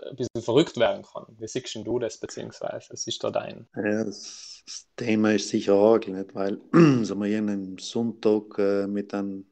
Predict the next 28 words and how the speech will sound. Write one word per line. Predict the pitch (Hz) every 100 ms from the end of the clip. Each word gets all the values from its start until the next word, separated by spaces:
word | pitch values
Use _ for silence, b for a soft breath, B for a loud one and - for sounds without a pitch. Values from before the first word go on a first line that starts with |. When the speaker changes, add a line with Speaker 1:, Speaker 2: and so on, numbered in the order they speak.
| _
Speaker 2:
äh, | 110 104 98 98
guten | 113 104 101
Freund | - 101 107 -
von | 101
mir | 101 104
in | 101
Palermo | - 98 95 107 104 104
unten, | 113 - 101
äh, | 101 98
telefoniert. | 101 101 - 98 101 107 113 B B B B B B -
Äh, | 104 101 101
ich | 101
hab | 107
ja | 107
überall | 101 110 104
ein | 101
bisschen | 110 101
Kontakte, | - 101 101 101 101 - 113
nicht? | 101 95 104
Also | 98 98
der | 101 104
ist | 101
auch | 101
unten, | 101 104 - 101 101
äh, | 104 98 - -
ja, | -
also | 107 -
sehr, | - 107 107